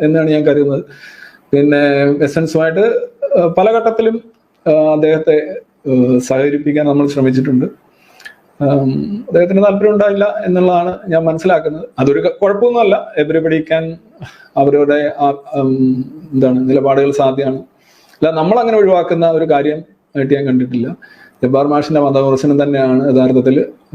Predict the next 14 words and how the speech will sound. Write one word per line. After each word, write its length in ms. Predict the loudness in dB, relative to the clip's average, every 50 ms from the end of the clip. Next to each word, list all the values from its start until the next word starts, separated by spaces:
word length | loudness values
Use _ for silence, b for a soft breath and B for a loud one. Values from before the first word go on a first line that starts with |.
| -4 0
പിന്തുടരേണ്ടത്. 840 | 2 2 4 4 2 2 2 0 0 0 0 0 0 0 0 0
നമ്മൾ 200 | 0 0 0 0
അത് 120 | 0 0 0
തന്നെയാണ് 240 | 0 0 0 0 0
ചെയ്യുന്നത്. 420 | 0 0 0 0 0 -2 0 2
അല്ലാതെ 280 | 2 2 2 0 0 -2 -4 B B B B B B B B -2
ഏതെങ്കിലും 380 | 0 0 0 0 2 2 4
ഒരു, 360 | 4 4 4 4 4 2 2 0 B B B B B B B _ 0 2
ഏഹ്, 460 | 2 4 4 2 0 -2 -6 -8 -4
മതത്തെ 520 | -2 -2 -2 -2 -2 -2 -2 -2 -2 -2 -2 -2
കുറച്ച് 200 | -2 0 2 2
വിമർശിപ്പിക്കണം, 720 | 2 2 0 -2 -4 -4 -6 -4 -4 -2 -4 -4 -4 -8 b b b b b b b b 0
അല്ലെ 260 | 2 2 4 2 2
ഇന്ന, 300 | 2 0 0 0 2